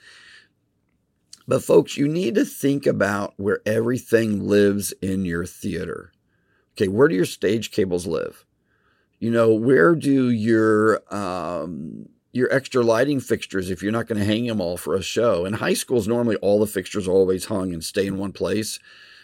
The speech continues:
In some community theaters, you know, they, they have the carts where they put lights on the carts until they need to do their hang and focus. Um, now, folks, ninety percent of what I talk about in my podcast are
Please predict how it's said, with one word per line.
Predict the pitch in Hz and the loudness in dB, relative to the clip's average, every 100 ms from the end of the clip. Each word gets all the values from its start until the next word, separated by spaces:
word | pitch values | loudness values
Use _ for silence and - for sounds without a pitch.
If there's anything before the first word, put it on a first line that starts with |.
| - | -4
In | 123 | -2
some | 113 160 - | 2 2 2
community | 131 131 135 | 0 0 0
theaters, | 123 113 110 117 123 - | 0 2 4 2 0 -4
you | |
know, | 117 117 | 2 4
they, | 113 117 113 - | 4 2 0 -6
they | 98 113 113 | -2 0 2
have | 107 | 0
the | 117 | -2
carts | - 110 101 107 - | -2 0 0 0 -2
where | 98 | 0
they | 117 | 0
put | - 107 104 | 0 -2 -2
lights | 95 107 - | -2 -2 -2
on | 101 | -2
the | 120 | -4
carts | - 90 98 - | -2 -2 -2 -4
until | 110 110 98 | -6 -2 0
they | 101 | 0
need | 101 95 | -2 -4
to | 98 | -6
do | 92 | -6
their | 87 107 | -2 -2
hang | 95 98 | -2 -6
and | 110 | -6
focus. | 104 78 90 98 - - _ _ _ _ _ - | -6 -6 -4 -6 -6 -14 _ _ _ _ _ -6
Um, | 104 104 104 104 107 - - | -2 0 -2 -2 -4 -6 -4
now, | 139 | -2
folks, | 127 147 139 - | 4 4 4 -4
ninety | 127 135 160 | -2 0 0
percent | 156 120 - 123 | -2 -4 -2 0
of | |
what | 110 110 | 2 0
I | |
talk | 104 107 101 | 0 -2 -2
about | 95 95 | -4 -4
in | |
my | 95 | -6
podcast | 101 101 90 - 90 85 - - | -4 -4 -4 -4 -4 -6 -8 -4
are | 104 95 95 90 | -2 2 0 0